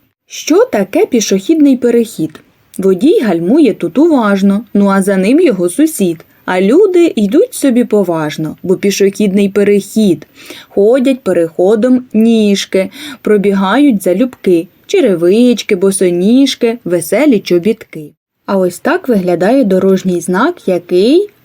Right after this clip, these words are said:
позначає пішохідний перехід. Здогадайтеся, а це що за знак? Дитсадок і школа поруч, обережніше водій, глянь праворуч, глянь ліворуч,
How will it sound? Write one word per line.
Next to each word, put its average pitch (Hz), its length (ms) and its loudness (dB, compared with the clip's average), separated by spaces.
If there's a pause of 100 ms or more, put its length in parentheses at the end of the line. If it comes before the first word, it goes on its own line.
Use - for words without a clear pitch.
(120)
позначає 240 720 0
пішохідний 190 640 -4
перехід. 185 640 -6 (380)
Здогадайтеся, 240 840 -2 (100)
а 494 160 0
це 185 180 0
що 269 260 -2
за 170 160 -2
знак? 156 300 -4 (340)
Дитсадок 208 640 -2
і 175 100 0
школа 185 540 0
поруч, 254 520 0 (100)
обережніше 269 760 0
водій, 170 520 0 (100)
глянь 170 320 -2
праворуч, 165 800 0
глянь 175 280 0
ліворуч, 175 720 0